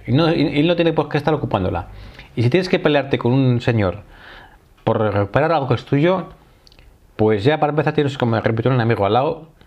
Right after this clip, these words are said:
y, y mal rollo va a haber. Yo insisto. Luego, aparte, ¿qué más condiciones puede ten-, puede haber en la, en el, en el terreno? La normativa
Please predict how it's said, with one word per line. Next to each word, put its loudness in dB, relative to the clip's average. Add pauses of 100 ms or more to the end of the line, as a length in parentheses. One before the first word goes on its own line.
(360)
y, -2
y 4
mal 2
rollo 2
va 2
a 0
haber. -6
Yo 0 (640)
insisto. 0 (540)
Luego, 2
aparte, 0
¿qué -2
más 0
condiciones 0
puede 2
ten-, -4
puede 2
haber 2
en 0
la, 0
en -2
el, 0 (560)
en 0
el -2
terreno? -2 (260)
La 2
normativa 0